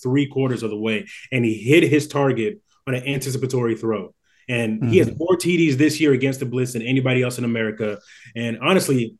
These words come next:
Speaker 1: I said this before in our, in our chat, but I'm gonna say it publicly. I think that he is going to be the reason why the N F L goes to lottery picks, because I anticipate a bunch of teams
Speaker 2: Yeah.
Speaker 1: are gonna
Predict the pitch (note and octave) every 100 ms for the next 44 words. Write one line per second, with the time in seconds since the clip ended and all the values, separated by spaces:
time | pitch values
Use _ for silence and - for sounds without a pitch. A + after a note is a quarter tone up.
0 | - C3 F3+ D#3 C#3+ C3 B2 C3+ A#2+ B2+
1 | B2+ A2 G#2+ - B2+ G#2 A#2 C#3 C3 B2+
2 | A2+ B2 A2+ - G2 - - - D3+ F3+
3 | E3+ C3+ A2 F#2+ E3+ F3 B2+ G#2+ A2 A2+
4 | A#2 C3 A#2+ B2+ A#2 A#2+ A#2 A#2 A#2 A2
5 | A2 A#2+ A#2+ A#2+ G#2+ A#2 - G#2 A2+ A2
6 | G2+ - F#2+ F#2+ - _ _ - A#2 A2+
7 | B2 C#3+ C3+ C3 C3 B2+ A2 G2+ B2 A2+
8 | - B2 A2+ A2